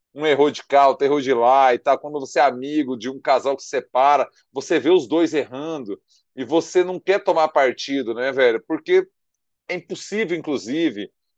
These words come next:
a, a, a achar que um só acertou e um só errou. Há um, há um coletivo de acertos e erros ali. É isso que acontece em Goiânia hoje. E eu acho que a gente precisa muito, nós,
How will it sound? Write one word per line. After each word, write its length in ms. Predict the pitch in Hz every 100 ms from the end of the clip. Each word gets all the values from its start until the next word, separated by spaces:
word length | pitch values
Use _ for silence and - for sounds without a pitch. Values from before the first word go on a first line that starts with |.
| _ -
a, 80 |
a, 600 | 139 135 143 135 143 127 123
a 260 | _ 143
achar 280 | 139 - 151
que 120 | 151
um 160 | 180 190
só 300 | - 165 160 147
acertou 400 | - 156 127 156
e 40 |
um 80 | 165
só 180 | - 165
errou. 500 | 131 117 151 139 _ _ _ _ _ _ -
Há 80 |
um, 140 | 165 156
há 80 | 175
um 80 |
coletivo 580 | 170 196 180 - 240 208
de 100 | 180
acertos 540 | 160 - 175 170 156 143
e 80 |
erros 380 | 139 160 143 117
ali. 320 | 117 104 98 _ _ _ _
É 80 | -
isso 200 | 240 254
que 120 | -
acontece 340 | 135 131 123 135
em 60 |
Goiânia 400 | 113 107 110 101
hoje. 400 | 92 92 85 - _ _ _ _ _ _ _ _ _ 120
E 60 |
eu 140 | 127 131
acho 100 | 131
que 80 | 143
a 20 |
gente 140 | -
precisa 340 | 131 - 131 135
muito, 640 | 117 131 147 - 131 120 _ _ _ _ _ _ _ _ _ _ _ _
nós, 560 | 127 123 127 107 -